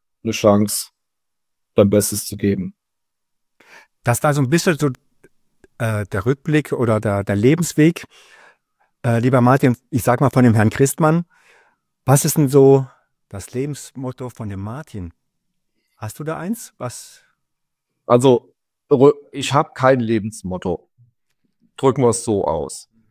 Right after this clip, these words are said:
Speaker 1: Ähm, ich muss dir auch ganz ehrlich sagen,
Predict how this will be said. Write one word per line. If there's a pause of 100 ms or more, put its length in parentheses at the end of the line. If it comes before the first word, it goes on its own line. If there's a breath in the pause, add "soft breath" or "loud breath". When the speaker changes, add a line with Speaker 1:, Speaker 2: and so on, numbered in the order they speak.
(680)
Speaker 1:
Ähm, (800)
ich
muss
dir
auch
ganz
ehrlich
sagen,